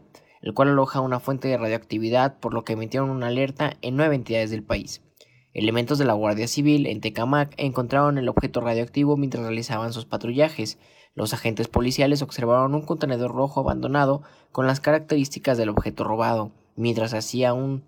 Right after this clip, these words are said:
rondín sobre la avenida Golondrinas, a la altura del poblado de San Pedro Atzompa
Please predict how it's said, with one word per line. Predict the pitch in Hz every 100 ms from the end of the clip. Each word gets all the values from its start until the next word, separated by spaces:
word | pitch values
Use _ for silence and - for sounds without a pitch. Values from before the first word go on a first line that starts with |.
| -
rondín | 131 139 139 147 143
sobre | 143 120
la | 113
avenida | 110 110 113 123
Golondrinas, | 117 113 131 147 143 143 143 - - -
a | 113
la |
altura | 113 101 135
del | 120
poblado | 107 110 117 131 127
de | 113
San | 117 110
Pedro | 107 143 151 156 - - _
Atzompa | 107 110 - 131 123 110